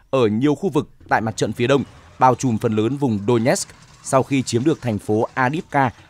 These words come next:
vào tháng hai. Quân đội Ukraine báo cáo rằng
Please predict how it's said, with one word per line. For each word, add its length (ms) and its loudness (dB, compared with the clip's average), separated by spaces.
vào 340 2
tháng 160 -4
hai. 200 0
Quân 140 2
đội 180 4
Ukraine 480 2
báo 200 2
cáo 200 0
rằng 180 -2